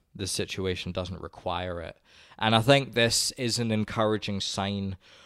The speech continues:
for this upcoming season, you know, now that he's playing with, with other playmakers, other guys that like having the ball in their hands, you know,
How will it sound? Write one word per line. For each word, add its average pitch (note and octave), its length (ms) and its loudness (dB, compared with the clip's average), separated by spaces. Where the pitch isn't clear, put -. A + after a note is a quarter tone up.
for G#2+ 240 2
this G#2 280 6
upcoming B2 600 2
season, F#2+ 520 -4
you F#2 100 -4
know, G2 140 -2
now G2+ 200 0
that G2+ 120 -4
he's G#2 140 -8
playing G2+ 500 -2
with, F#2+ 320 -6
with G#2+ 240 -2
other G2+ 640 2
playmakers, G2+ 720 2
other G2 180 -2
guys F#2+ 320 -4
that - 180 -4
like G2 360 -2
having G2 320 -2
the F#2+ 80 -2
ball F#2+ 340 0
in F#2 80 -4
their F2+ 120 -4
hands, F2+ 460 -6
you F#2+ 80 -8
know, F#2 240 -10